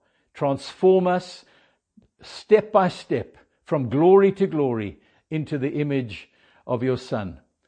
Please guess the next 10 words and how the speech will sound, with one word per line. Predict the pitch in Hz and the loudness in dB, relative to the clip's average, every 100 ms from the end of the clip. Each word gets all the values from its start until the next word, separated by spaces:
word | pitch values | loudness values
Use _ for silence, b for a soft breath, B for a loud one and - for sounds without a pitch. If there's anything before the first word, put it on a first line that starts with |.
| _ _ | _ _
Lord | 123 156 214 180 | 0 6 6 6
Jesus, | 120 175 151 104 95 - - | 0 -4 -4 -6 -12 -16 -20
come | - 208 185 123 107 | -12 -6 -6 -6 -8
right | 117 143 190 | -6 -4 -4
now | 151 120 104 120 - _ _ _ b b b - | -6 -10 -10 -14 -20 _ _ _ b b b -2
and | 156 160 156 151 143 120 b b 101 | 0 2 2 0 -4 -8 b b 0
give | 202 220 | 2 4
us | 156 117 - | 2 0 -8
new | 131 135 185 220 208 196 | -8 -2 0 0 0 -2
appreciation | 170 - 190 - 170 151 139 - 110 87 | -4 -2 -4 -4 -2 0 0 -4 -14 -14